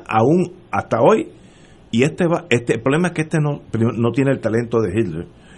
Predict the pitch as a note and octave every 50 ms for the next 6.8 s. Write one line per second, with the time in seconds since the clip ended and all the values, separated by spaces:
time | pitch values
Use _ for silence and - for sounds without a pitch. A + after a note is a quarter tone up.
0 | - - - - - C3+ B2+ A#2+ B2 C#3 C3+ C#3 C#3+ C3+ C#3 C#3+ C#3 C3+ B2+ -
1 | - - - G#2 G#2 G2 F#2 - - A#2+ A2 F#2+ - - - A#2 A#2+ C3 C#3 B2
2 | - - A#2 A2 A#2+ B2+ B2+ - A#2+ - G#2 F#2+ E2+ G2+ G2 F#2+ F2 - A#2 A#2
3 | - - - - - - - - G#2+ A2 A2+ G#2 - - A#2 - - A2+ G#2+ G#2+
4 | B2+ D#3+ F#3+ F#3 F3 F3+ F#3+ F#3+ F3+ F3 F3+ - - D#3 - - - G3 F#3 D3
5 | A2+ G2+ - - - - - - - - - - A#2 A2+ A2 A2 A2 C3 D3+ F#3+
6 | G#3+ G#3 F#3 - - - A#2+ A2+ A2 G#2+ G#2+ G#2 A2 G#2+ -